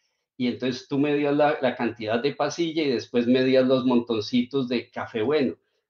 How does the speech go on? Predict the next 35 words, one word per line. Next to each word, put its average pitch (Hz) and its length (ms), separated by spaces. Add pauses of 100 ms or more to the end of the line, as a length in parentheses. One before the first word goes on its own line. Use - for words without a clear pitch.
Y 117 80
entonces 117 340
decía 117 320
uno, 123 240
"Un 120 140
café 135 320
de 131 160
diez 131 240
montones, 135 560
ah, 123 300
eh, 117 220
mi 113 140
precio 123 420
para 110 220
diez 113 220
montones 123 540
hoy 127 260
es 117 200
este 135 280
o 120 120
el 104 100
otro". 107 260 (1080)
Y, 190 180
pues, - 340
en 131 160
Federación 117 560
de 135 140
Cafeteros 123 800
pioneros 120 640
en, 123 240
en 117 100
la 107 140
parte 104 260
de 120 240
degustación, 104 960